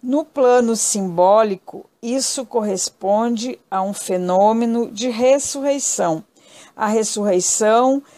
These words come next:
não é a ascensão. A ressurreição é a etapa que intervém após a descida na encarnação, após o batismo e após, sobretudo,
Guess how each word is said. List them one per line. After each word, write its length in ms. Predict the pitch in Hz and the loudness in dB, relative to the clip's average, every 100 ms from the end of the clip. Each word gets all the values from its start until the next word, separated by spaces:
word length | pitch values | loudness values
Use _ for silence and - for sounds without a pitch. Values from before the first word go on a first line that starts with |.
| _ - | _ -4
não 260 | 269 320 | 0 2
é 280 | 269 240 254 | 4 4 2
a 280 | - 240 233 | 0 0 0
ascensão. 800 | 247 285 277 269 - 180 156 170 - _ _ _ _ _ _ _ _ _ _ | 0 0 -2 -2 -2 0 -2 -4 -16 _ _ _ _ _ _ _ _ _ _
A 100 | 220 | -4
ressurreição 1120 | 247 277 269 269 240 196 - - 220 233 175 - _ _ _ - | -2 -2 -2 -2 0 0 0 2 2 2 0 -8 _ _ _ -2
é 160 | 214 | 2
a 140 | 202 202 | 4 4
etapa 720 | 247 - - 202 214 220 233 | 2 0 0 2 2 0 -4
que 340 | - 220 220 | -6 -8 -4
intervém 840 | 233 254 330 311 240 196 180 180 190 _ _ _ | -4 -2 -2 -2 -2 0 0 -2 -10 _ _ _
após 920 | 214 202 _ 226 233 254 269 - - - - | -6 -6 _ 2 4 4 2 -2 -10 -12 -6
a 120 | 208 | -4
descida 840 | 180 180 - - 247 302 262 302 | -2 -2 -4 -4 -2 0 2 2
na 100 | 294 | 2
encarnação, 960 | 285 277 269 262 269 - 190 170 160 - _ _ _ | 0 0 0 0 -2 -2 -2 -2 -4 -12 _ _ _
após 720 | 196 196 - 208 214 226 - - | -6 -6 0 4 4 2 -2 -8
o 80 | |
batismo 1000 | 196 180 170 - 208 233 269 254 269 277 - | -2 -2 -2 -6 -4 -2 -2 -2 -2 -4 -2
e 120 | 277 | -2
após, 520 | 277 - 220 208 214 | -2 0 0 2 0
sobretudo, 920 | - 277 294 320 _ 220 220 196 226 | -4 -4 -4 -6 _ -10 -8 -8 -10